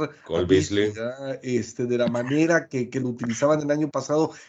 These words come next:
Speaker 2: que era clave en terceras oportunidades. Entonces, eh, digo, creo que es una, un área de mejora y algo que han descuidado por ahí el equipo de los, de los Bills.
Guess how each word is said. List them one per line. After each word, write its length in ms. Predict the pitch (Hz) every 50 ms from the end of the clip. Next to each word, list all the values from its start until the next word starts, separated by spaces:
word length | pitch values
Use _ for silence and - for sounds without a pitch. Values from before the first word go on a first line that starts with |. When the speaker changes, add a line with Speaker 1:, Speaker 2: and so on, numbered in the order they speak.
| _ -
Speaker 2:
que 100 | - 170
era 240 | 170 170 170 - -
clave 340 | 160 165 165 180 196 196
en 140 | 190 175 151
terceras 480 | 156 143 127 117 131 143 143 147 139 143
oportunidades. 960 | 139 143 - 117 110 - 123 120 120 117 117 120 120 120 120 117 113 110 120
Entonces, 680 | 120 113 117 131 131 135 131 - 143 131 120 - - - - - - - -
eh, 140 | 139 143 - 143
digo, 340 | 139 139 147 156 151 147 147
creo 240 | 151 160 170 165
que 100 | 165 185
es 120 | 175 180 -
una, 580 | 175 180 180 180 180 170 151 - - - _ _ -
un 180 | 143 147 151
área 320 | 165 165 165 165 170 175 175
de 180 | 170 160 147 139
mejora 500 | 139 135 131 - - 151 160 165 165 160
y 140 | 156 160
algo 220 | 156 160 165 156 151
que 100 | 160 156
han 100 | 156 156
descuidado 800 | 160 147 - - - 143 127 127 135 139 165 190 196 180 147 -
por 140 | 135 131 123
ahí 240 | 123 131 139 147
el 100 | 156 143
equipo 460 | 143 135 - - 143 139 - - 151 139
de 100 | 127 120
los, 260 | 117 113 113 - - - - - _ _ -
de 80 | 123
los 240 | 113 117 117 110 113
Bills. 480 | 117 139 151 165 185 185 180 - -